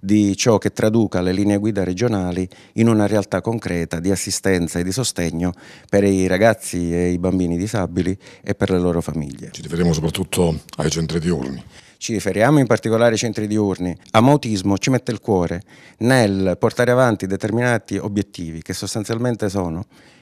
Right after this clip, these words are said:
Speaker 1: quelli di creare una rete fra i genitori che consenta di avere consapevolezza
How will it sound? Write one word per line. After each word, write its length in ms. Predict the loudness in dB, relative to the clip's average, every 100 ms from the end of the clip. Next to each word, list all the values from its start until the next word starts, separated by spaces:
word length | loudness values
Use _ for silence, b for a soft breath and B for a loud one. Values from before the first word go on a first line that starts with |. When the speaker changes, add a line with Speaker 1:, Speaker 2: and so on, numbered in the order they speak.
| b
Speaker 1:
quelli 300 | 0 0 0
di 100 | -4
creare 440 | -2 0 2 0
una 260 | -2 -2 0
rete 540 | 0 -2 -4 -8 -10 -12
fra 180 | -4 -4
i 80 |
genitori 640 | -2 -2 -2 -2 -2 -4 -8 b b b
che 140 | -6
consenta 540 | -4 -2 0 -2 -2
di 240 | -2 0 0
avere 280 | 2 2 2
consapevolezza 920 | -2 -4 -4 -2 -2 -4 -6 -8